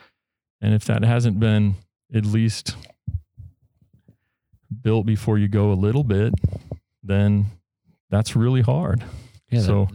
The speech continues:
Speaker 2: the, and I think that gives a new, kind of a newer meaning to, you know, crying to the Lord.
Speaker 1: <laughs>
Speaker 2: You know, like,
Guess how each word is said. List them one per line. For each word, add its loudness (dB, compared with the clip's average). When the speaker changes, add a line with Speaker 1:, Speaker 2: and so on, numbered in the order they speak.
Speaker 2:
the, -14
and 2
I 0
think 0
that -2
gives -2
a 0
new, 0
kind 0
of 2
a 2
newer 2
meaning 0
to, 0
you 0
know, 0
crying 0
to -6
the 0
Lord. 0
Speaker 1:
<laughs> -20
Speaker 2:
You -2
know, 0
like, -2